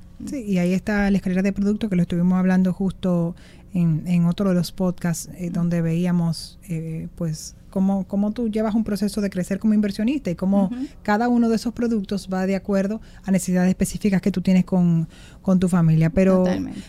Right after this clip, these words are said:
Speaker 1: pero bueno, entonces tú dirías que eso pudieran ser instrumentos, eh, que siempre manejarlos a través de, de, de tu corredor, de un puesto de bolsa, y a ellos te dirán cuáles serán los que más se adapten.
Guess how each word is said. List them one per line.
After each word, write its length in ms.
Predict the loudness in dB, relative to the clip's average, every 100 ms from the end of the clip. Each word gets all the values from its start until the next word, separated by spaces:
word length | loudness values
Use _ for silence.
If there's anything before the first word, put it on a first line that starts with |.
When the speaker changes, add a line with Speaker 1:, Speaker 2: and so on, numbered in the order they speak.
| -12 -2
Speaker 1:
pero 200 | 2 4
bueno, 260 | 2 2
entonces 300 | 0 -2 -2
tú 100 | 0 2
dirías 220 | 2 2
que 100 | 0
eso 140 | -2
pudieran 300 | 0 2 2
ser 140 | 2 2
instrumentos, 880 | 2 2 2 4 2 0 -4 -10 -16
eh, 300 | -14 -12 -14 -18
que 120 | -12
siempre 320 | 0 2 2
manejarlos 400 | 2 4 2 2
a 80 | 0
través 320 | 0 0 0
de, 340 | 0 0 0 0
de, 260 | 0 -2 -2
de 200 | -4 -4
tu 100 | -4
corredor, 540 | -4 -2 -2 -2 -2
de 40 | -2
un 60 |
puesto 240 | -2 -2 -2
de 80 | -2
bolsa, 460 | -2 -2 -4 -8
y 160 | -4 -2
a 60 | 0
ellos 180 | -2
te 80 | -2
dirán 420 | 0 2 0 -2 -4 -12 -16
cuáles 220 | -4 -2 0
serán 140 | 0
los 100 | 0
que 80 | 0
más 160 | 0
se 60 | 0
adapten. 360 | -4 -6 -10